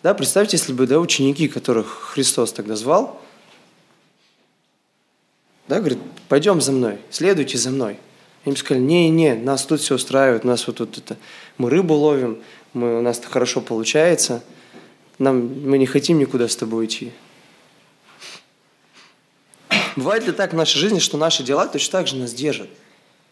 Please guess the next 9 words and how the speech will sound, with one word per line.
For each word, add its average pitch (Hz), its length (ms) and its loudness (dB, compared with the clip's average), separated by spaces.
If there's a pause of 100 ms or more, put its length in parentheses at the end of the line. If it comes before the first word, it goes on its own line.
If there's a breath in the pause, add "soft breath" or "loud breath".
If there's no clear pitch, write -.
(680)
Наверняка 135 380 2
бывает 151 380 2
в - 40 -16
каждом, 120 400 -2 (840 soft breath)
в - 40 -8
жизни 139 260 0
каждого 135 440 2
из 127 120 0
нас. 127 340 0